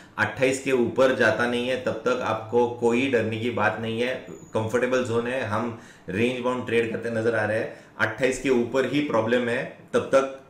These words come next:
अ-, अट्ठाईस का अगर level तोड़ना है, तो हम important level जो मैंने कहे साइड, अ, Nifty पे, वो टूटते नजर आएंगे। तो अभी भी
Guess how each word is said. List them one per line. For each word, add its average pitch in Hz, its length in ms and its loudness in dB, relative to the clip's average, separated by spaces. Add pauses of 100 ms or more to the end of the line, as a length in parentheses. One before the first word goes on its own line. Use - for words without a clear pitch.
(640)
अ-, 107 200 -2
अट्ठाईस 127 540 0
का 135 100 2
अगर 123 200 4
level 120 220 4
तोड़ना 117 400 0
है, 117 480 -2
तो 117 100 6
हम 113 360 0
important 117 480 -2
level 117 200 4
जो 120 120 -2
मैंने 117 180 -2
कहे 113 360 2
साइड, 107 320 0
अ, 104 360 -2
Nifty 104 300 -6
पे, 110 320 -2 (280)
वो 120 380 0
टूटते 117 320 0
नजर 98 240 0
आएंगे। 80 380 0 (360)
तो 147 480 0
अभी 104 320 0
भी 135 400 -2